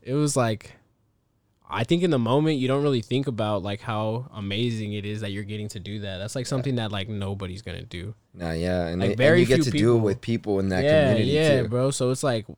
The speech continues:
Speaker 1: like, I think in the time I didn't really think about it, but now, now as I have time to reflect, I'm like, "Damn, that's pretty cool."
Speaker 2: Yeah.
Speaker 1: <laughs> That's pretty sick. I got to fucking do that.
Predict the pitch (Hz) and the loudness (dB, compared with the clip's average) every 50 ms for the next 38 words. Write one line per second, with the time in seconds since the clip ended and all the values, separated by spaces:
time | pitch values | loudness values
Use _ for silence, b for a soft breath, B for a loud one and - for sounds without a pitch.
0 | _ _ - 107 101 104 101 - _ _ _ _ _ - 117 - - 156 170 185 | _ _ -16 -10 -8 -8 -8 -8 _ _ _ _ _ -8 -6 -4 -2 -2 0 0
1 | 151 123 - - - 120 123 135 143 135 123 120 123 123 123 117 113 - 120 139 | 0 0 -2 -2 -4 -2 -2 -2 -2 -2 -2 -2 -2 -2 -4 -6 -6 -6 -8 -8
2 | 139 151 151 156 165 165 139 110 101 98 - 110 131 147 143 135 135 135 - _ | -8 -8 -6 -6 -6 -6 -6 -6 -6 -4 -4 -4 -4 -4 -4 -4 -6 -8 -12 _
3 | _ _ _ 127 117 113 113 110 113 120 127 135 143 147 151 147 127 117 117 113 | _ _ _ -20 -20 -20 -12 -6 -4 -2 -2 -2 -2 -2 -2 -4 -4 -4 -4 -4
4 | 113 127 120 - - 123 120 127 - 127 113 98 - - 107 117 143 - 120 110 | -4 -4 -6 -4 -6 -4 -4 -4 -6 -6 -8 -8 -8 -6 -8 -8 -6 -8 -8 -8
5 | 104 95 95 98 - - - - - 58 64 - - - - 78 _ _ _ - | -8 -8 -10 -10 -12 -16 -18 -18 -16 -16 -16 -18 -18 -20 -20 -20 _ _ _ -20
6 | - - 82 92 98 101 98 92 90 - 151 202 190 196 185 160 139 135 143 147 | -20 -6 -2 0 2 4 4 2 2 4 4 6 6 6 6 4 2 0 0 -2
7 | - - 175 160 147 135 - - 131 120 117 120 113 113 120 120 - 123 - - | 0 0 0 0 0 0 -2 -4 -4 -4 -4 -4 -4 -4 -6 -6 -8 -12 -14 -14
8 | 113 110 95 78 - 64 53 - - | -16 -16 -16 -20 -20 -20 -20 -20 -20